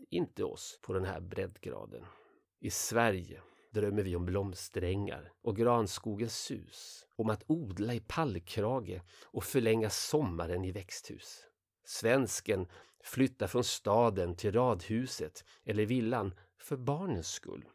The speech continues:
Ty barnen tappar balansen i tillvaron om de inte lär sig snubbla över rötter och stockar. Vi pratar om älgjakt och fiske och kantareller med frireligiös inlevelse och sjunger snapsvisor i moll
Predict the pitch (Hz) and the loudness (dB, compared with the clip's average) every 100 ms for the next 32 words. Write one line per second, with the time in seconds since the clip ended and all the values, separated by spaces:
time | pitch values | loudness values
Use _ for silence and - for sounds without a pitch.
0 | - - 139 143 - 135 139 143 160 190 | -4 4 4 4 -2 -2 2 4 4 4
1 | 180 170 156 131 131 143 226 220 - 95 | 2 0 2 4 4 4 0 -4 -4 -4
2 | 104 - 110 95 67 76 80 - 120 117 | -4 -2 -2 -2 -4 -4 -6 -2 2 4
3 | 123 135 113 - - 208 101 95 - 101 | 4 2 0 -6 0 2 2 0 -2 -6
4 | - 120 107 98 104 87 90 95 - _ | -4 -2 0 0 -2 -2 -2 -4 -6 _
5 | - - - - 92 - - 92 - - | -6 -6 -6 -8 -8 -10 -14 -14 -14 -20
6 | _ _ - 143 190 165 127 113 143 151 | _ _ 0 2 4 2 4 2 2 2
7 | 107 90 65 - - - 117 - - 127 | 2 -2 -6 -10 -20 -8 -6 -4 -4 -6
8 | - - - 76 113 - 131 120 113 120 | -6 -8 -12 -4 -2 2 2 4 4 6
9 | 131 110 87 82 90 92 - - 147 139 | 6 2 0 -4 -4 -4 -4 0 0 2
10 | 95 92 95 - 113 101 113 101 95 95 | 2 2 0 0 0 2 0 0 -2 -6
11 | 98 - 87 - - 135 170 156 147 - | -8 -10 -12 -6 0 4 6 6 6 6
12 | 180 - - 113 135 165 147 135 113 151 | 4 4 -4 0 0 0 2 4 6 6
13 | 90 80 87 | 4 0 -8